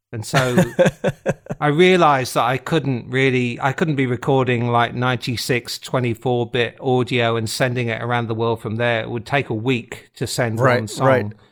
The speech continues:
Speaker 2: Or you have to drive somewhere with the fi-, with the drive
Speaker 1: Well,
Speaker 2: and
Speaker 1: I would have had to drive, like, two
Speaker 2: <laughs>
Speaker 1: hours. <laughs>
Speaker 2: Oh, gee.
Speaker 1: Which I know is not very much in America,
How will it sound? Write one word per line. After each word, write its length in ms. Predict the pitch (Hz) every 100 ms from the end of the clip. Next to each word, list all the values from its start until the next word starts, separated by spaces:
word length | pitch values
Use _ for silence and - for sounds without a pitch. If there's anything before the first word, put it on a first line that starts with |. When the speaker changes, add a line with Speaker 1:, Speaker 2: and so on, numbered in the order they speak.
| _ _ -
Speaker 2:
Or 120 | 170
you 40 | 165
have 100 | 143
to 80 | 143
drive 480 | 107 127 127 135 -
somewhere 320 | 127 117 113
with 140 | 113
the 160 | 117 107 _ _
fi-, 300 | 135 117 120
with 200 | 131 123
the 60 | 123
drive 420 | 104 117 117 120
Speaker 1:
Well, 100 | 185
Speaker 2:
and 180 | 160 156
Speaker 1:
I 60 |
would 140 | 151 165
have 100 | 156
had 160 | 165 160
to 60 |
drive, 300 | 135 160 147
like, 200 | 139 143
two 240 | - 160 147
Speaker 2:
<laughs> 100 | 156
Speaker 1:
hours. 400 | 135 117 113 -
<laughs> 60 | - - - -
Speaker 2:
Oh, 300 | 147 147 131
gee. 260 | 120 127 156 - _
Speaker 1:
Which 180 | - 180
I 60 | 208
know 140 | 214
is 160 | 214 -
not 160 | 202
very 200 | 165 180
much 300 | 165 175 160
in 80 | 175
America, 640 | 156 156 151 - 135 127